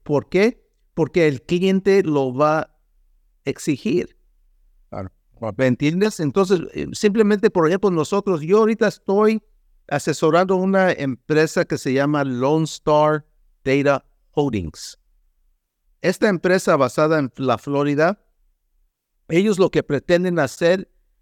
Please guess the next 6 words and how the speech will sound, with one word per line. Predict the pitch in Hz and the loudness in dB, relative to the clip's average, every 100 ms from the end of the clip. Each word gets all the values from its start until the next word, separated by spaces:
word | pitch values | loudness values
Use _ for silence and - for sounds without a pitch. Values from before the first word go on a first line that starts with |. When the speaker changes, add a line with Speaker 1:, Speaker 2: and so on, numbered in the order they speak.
| _ | _
Speaker 1:
es, | - 165 175 - | 0 0 0 0
es | 170 180 | 0 0
poder, | - 160 147 165 185 196 - - | -4 0 2 2 2 0 -4 -6
ah, | 143 139 135 | -2 0 -2
dar, | 127 156 175 185 - _ _ _ - | 0 2 2 0 -6 _ _ _ -2
ah, | 127 127 127 | 2 2 2